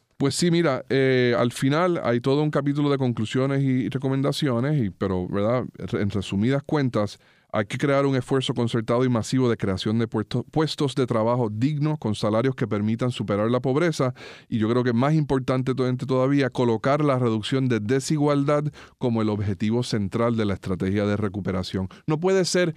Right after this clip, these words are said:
como un simple afterthought. No puede ser, "Bueno, vamos a cre-, a, a traer la industrialización y crear los empleos y luego veremos a ver cómo, cómo resolvemos con la desigualdad". Tenemos que traer la desigualdad a primer plano,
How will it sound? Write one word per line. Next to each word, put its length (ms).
como 320
un 140
simple 340
afterthought. 680
No 140
puede 220
ser, 220
"Bueno, 220
vamos 280
a 60
cre-, 180
a, 340
a 40
traer 480
la 220
industrialización 1080
y 60
crear 260
los 160
empleos 540
y 100
luego 380
veremos 800
a 80
ver 200
cómo, 560
cómo 180
resolvemos 540
con 160
la 100
desigualdad". 640
Tenemos 360
que 120
traer 300
la 160
desigualdad 560
a 60
primer 340
plano, 580